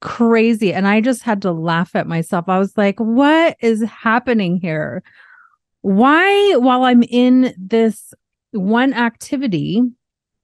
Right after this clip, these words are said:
is my mind going to a million other places?" And once I became a life coach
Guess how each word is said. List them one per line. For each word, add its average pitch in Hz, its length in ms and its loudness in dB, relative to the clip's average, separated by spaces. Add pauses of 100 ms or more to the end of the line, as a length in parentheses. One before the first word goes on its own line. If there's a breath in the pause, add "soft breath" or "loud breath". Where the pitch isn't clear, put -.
(400)
is 208 200 2
my 226 220 2
mind 220 640 2
going 226 300 0
to 233 200 -4
a 220 60 2
million 254 400 2
other 254 240 -4
places?" - 840 -8 (640)
And 226 380 2
once 247 180 0
I 262 80 2
became 214 340 0
a 202 60 0
life 165 260 -4
coach - 680 -6